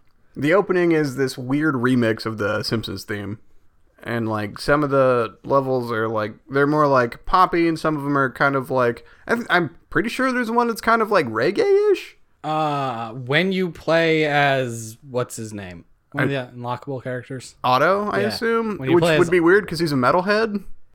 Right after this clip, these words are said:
Speaker 2: Oh, at least that's when I switched to him, I noticed the reggae music. It might have just been the level, but
Speaker 1: I think it's just the level, 'cause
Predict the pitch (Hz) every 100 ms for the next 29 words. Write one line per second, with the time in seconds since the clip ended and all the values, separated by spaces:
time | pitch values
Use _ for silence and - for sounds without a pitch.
0 | _ 175 185 175 196 - 190 - 160 170
1 | 139 - 151 143 - 113 135 117 104 107
2 | 104 - 117 110 107 104 107 117 156 147
3 | 185 123 123 127 104 95 117 147 175 -
4 | - - 117 98 - _ _ 190 254 180
5 | 147 123 110 120 117 110 - 120